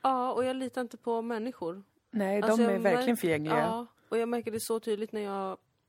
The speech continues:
Speaker 1: när jag, eh, har v-, varit kanske ute på landet och fått vara i min bubbla och fått vara med människor som är som jag.
Speaker 2: Mm.
Speaker 1: Och sen kommer jag tillbaka in till staden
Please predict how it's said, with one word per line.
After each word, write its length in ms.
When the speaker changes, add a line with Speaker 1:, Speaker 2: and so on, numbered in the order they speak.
Speaker 1:
när 280
jag, 360
eh, 440
har 160
v-, 120
varit 420
kanske 240
ute 180
på 80
landet 800
och 120
fått 180
vara 140
i 20
min 200
bubbla 420
och 60
fått 160
vara 120
med 160
människor 400
som 180
är 40
som 180
jag. 420
Speaker 2:
Mm. 300
Speaker 1:
Och 320
sen 220
kommer 160
jag 80
tillbaka 280
in 80
till 100
staden 580